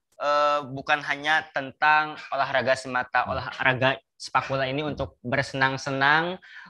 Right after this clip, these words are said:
Speaker 1: untuk industri juga,
Speaker 2: Hmm.
Speaker 1: dan juga untuk pemersatu, eh, bangsa
Speaker 2: Hmm.
Speaker 1: gitu. Nah, tetapi seringkali sepak bola ini ditumpangi oleh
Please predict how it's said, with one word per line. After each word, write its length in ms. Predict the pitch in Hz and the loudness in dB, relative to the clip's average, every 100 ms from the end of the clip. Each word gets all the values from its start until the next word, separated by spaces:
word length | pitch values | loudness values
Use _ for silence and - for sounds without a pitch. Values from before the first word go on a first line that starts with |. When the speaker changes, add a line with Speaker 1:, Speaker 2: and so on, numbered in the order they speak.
| - | -6
Speaker 1:
untuk 640 | 139 139 131 139 139 - | -4 -2 -2 0 0 0
industri 720 | 151 156 151 160 156 160 147 | 2 4 8 6 6 0 2
juga, 640 | 143 147 131 151 170 180 - - | 0 0 6 8 8 6 2 -10
Speaker 2:
Hmm. 100 | 110 127 | -6 -2
Speaker 1:
dan 80 | 147 139 | 0 0
juga 240 | 135 156 | 0 0
untuk 400 | 147 - 151 - | 0 -4 -6 2
pemersatu, 800 | 156 139 151 143 143 147 143 143 | 4 4 4 4 2 0 -2 -2
eh, 200 | 131 131 | 0 2
bangsa 560 | 131 139 139 143 139 123 | 4 4 4 4 4 4
Speaker 2:
Hmm. 40 | 117 | -2
Speaker 1:
gitu. 240 | 107 123 120 _ - | -4 -6 -8 _ 0
Nah, 160 | 180 196 127 - - | 6 6 4 -12 -8
tetapi 400 | - 165 160 196 | -2 4 4 2
seringkali 800 | 190 196 185 175 160 170 202 196 | 0 2 2 4 4 4 -2 -4
sepak 380 | - - 160 151 | -8 0 0 2
bola 240 | 147 151 139 | 4 6 4
ini 240 | 147 160 | 0 -2
ditumpangi 720 | 156 156 147 127 139 143 156 156 - 135 | -2 -4 -4 2 2 2 -2 -4 -2 4
oleh 320 | 135 135 | 4 4